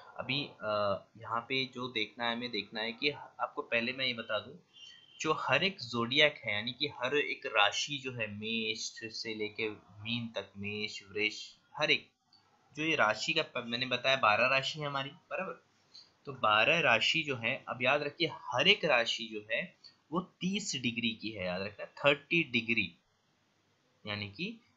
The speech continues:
तीस डिग्री की एक राशि म-, आप समझ लीजिए। तो यानी कि त-, एरीज तीस डिग्री का, टॉरस तीस डिग्री का, जेमिनी तीस डिग्री का, कैंसर ती-, ऐसे करेंगे आप, हर एक राशि जो है अपने आप में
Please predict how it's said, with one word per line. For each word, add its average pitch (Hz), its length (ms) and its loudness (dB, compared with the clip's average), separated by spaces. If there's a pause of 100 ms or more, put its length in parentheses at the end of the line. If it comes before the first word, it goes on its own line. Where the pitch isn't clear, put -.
(200)
तीस 180 380 0
डिग्री 117 320 -2
की - 260 -10
एक 127 220 -2
राशि 107 480 -4
म-, 110 200 -10 (140)
आप 123 200 -4 (380)
समझ 98 240 -8
लीजिए। 101 340 -8
तो 127 100 -4
यानी 113 240 -2
कि 147 260 -10 (600)
त-, 107 400 2 (260)
एरीज 113 380 2
तीस 107 240 -2
डिग्री 107 280 -2
का, 107 260 2
टॉरस 107 480 2
तीस 107 220 -4
डिग्री 104 300 -6
का, 95 400 -2 (460)
जेमिनी 107 420 0
तीस 110 380 -4
डिग्री 101 300 -4
का, 95 460 -4 (140)
कैंसर 101 320 -2
ती-, - 200 -10
ऐसे 143 200 -2
करेंगे 139 360 0
आप, 175 220 -2 (120)
हर 170 200 2
एक 185 200 0
राशि 120 480 2
जो 135 140 -8
है 143 120 -4
अपने - 280 -6
आप 107 260 0
में 165 180 -6